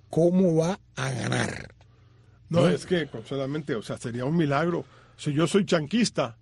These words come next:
Speaker 2: ya desde ahora yo estoy bien alegre. Que de trece veces, a lo mejor le gano diez este
Speaker 1: Mm,
Speaker 2: año.
Speaker 1: exacto.
Speaker 2: <laughs> Así que
Speaker 1: Pero así están todos. Toronto está mirando, pensando de la misma manera,
Speaker 2: <laughs> Sí.
Speaker 1: Tampa de la misma manera y Baltimore de la misma manera.
Speaker 2: O sea, ¿cómo es posible?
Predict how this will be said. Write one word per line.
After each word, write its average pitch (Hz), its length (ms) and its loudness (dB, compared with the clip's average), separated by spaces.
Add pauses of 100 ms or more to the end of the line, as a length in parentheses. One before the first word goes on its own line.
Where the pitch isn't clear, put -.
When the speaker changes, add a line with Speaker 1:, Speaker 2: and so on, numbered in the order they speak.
(280)
Speaker 2:
ya 156 240 -2
desde 175 180 2
ahora 175 340 2
yo 135 120 -4
estoy 143 200 -6
bien 156 200 -2
alegre. 160 400 -2 (520)
Que 151 100 -2
de 139 140 -2
trece 165 340 0
veces, 175 460 2
a 147 40 -6
lo 139 140 -4
mejor 135 240 -4
le 151 100 0
gano 180 240 4
diez 175 360 -2
este 160 200 0
Speaker 1:
Mm, 135 80 -2
Speaker 2:
año. 113 100 -4
Speaker 1:
exacto. - 400 -10 (120)
Speaker 2:
<laughs> - 80 -12
Así 196 300 2
que 190 120 0
Speaker 1:
Pero 190 160 6
así 170 120 4
están 233 260 4
todos. 226 440 6 (200)
Toronto 208 400 2
está 202 120 2
mirando, 190 320 4
pensando 185 380 2
de 185 60 4
la 175 60 2
misma 180 180 2
manera, 190 500 4
Speaker 2:
<laughs> - 80 -18
Sí. 175 160 0 (180)
Speaker 1:
Tampa 214 320 6
de 180 60 6
la 175 80 4
misma 196 260 4
manera 214 360 6
y 185 80 6
Baltimore 214 420 4
de 175 60 4
la 170 80 4
misma 170 220 4
manera. 160 520 2
Speaker 2:
O 147 140 -2
sea, 143 140 0
¿cómo 220 260 4
es 214 40 2
posible? 165 640 2